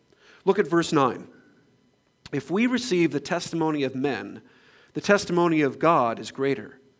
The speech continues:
For this is the testimony of God that he has borne concerning his Son. This is a classic lesser to greater argument. John is saying, since we trust the testimony of human witnesses in a court of law,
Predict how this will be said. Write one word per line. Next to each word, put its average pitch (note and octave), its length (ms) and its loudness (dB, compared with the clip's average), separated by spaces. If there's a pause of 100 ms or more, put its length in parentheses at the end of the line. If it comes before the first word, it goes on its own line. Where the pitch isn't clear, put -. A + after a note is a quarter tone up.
(360)
For D#3 160 0
this A#3 220 2
is A#3+ 120 -4
the - 80 0
testimony F3 600 0
of D#3 160 -2
God G#2+ 300 -2
that A#2+ 100 -8
he C#3+ 120 -4
has C3+ 140 -2
borne D#3 480 0 (320)
concerning D3 760 -2 (100)
his B2+ 340 -4
Son. F2+ 500 -8 (1400)
This F3+ 160 -2
is F3+ 120 2
a G3 60 2
classic F#3+ 640 -2 (200)
lesser F#3 560 2 (160)
to E3+ 120 -4
greater C3+ 600 0
argument. B2+ 480 -4 (240)
John F#3+ 260 6
is A3 140 2
saying, F3+ 260 4
since B3+ 320 0
we A#3+ 100 -2
trust G#3+ 300 -2
the G3 80 -2
testimony C#3+ 760 -2 (220)
of C#3 140 -8
human A3 320 4
witnesses D#3 560 0
in C#3+ 100 0
a - 40 -6
court F#3 300 2
of C#3 120 -6
law, B2+ 460 0